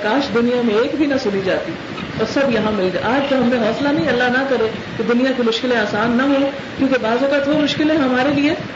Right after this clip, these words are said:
آخرت کے لیے بھی کام کرنے میں رکاوٹ پیدا کر دیتی ہیں۔ تو ایسی آزمائش میں اللہ نہ ڈالے۔ لیکن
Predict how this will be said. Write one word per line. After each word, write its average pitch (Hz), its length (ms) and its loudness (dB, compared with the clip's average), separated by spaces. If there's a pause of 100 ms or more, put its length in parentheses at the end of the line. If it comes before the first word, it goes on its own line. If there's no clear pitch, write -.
(100)
آخرت 339 420 0
کے 349 60 0
لیے 320 180 4
بھی 294 100 0
کام 240 300 0
کرنے 240 280 0
میں 226 100 0
رکاوٹ 202 380 0
پیدا 180 200 0
کر 175 240 -2
دیتی 160 220 -4
ہیں۔ - 220 -10 (340)
تو - 80 -2
ایسی 269 240 2
آزمائش 254 440 0
میں 285 120 0
اللہ 294 120 2
نہ 320 220 2
ڈالے۔ 170 280 0 (280)
لیکن 330 380 0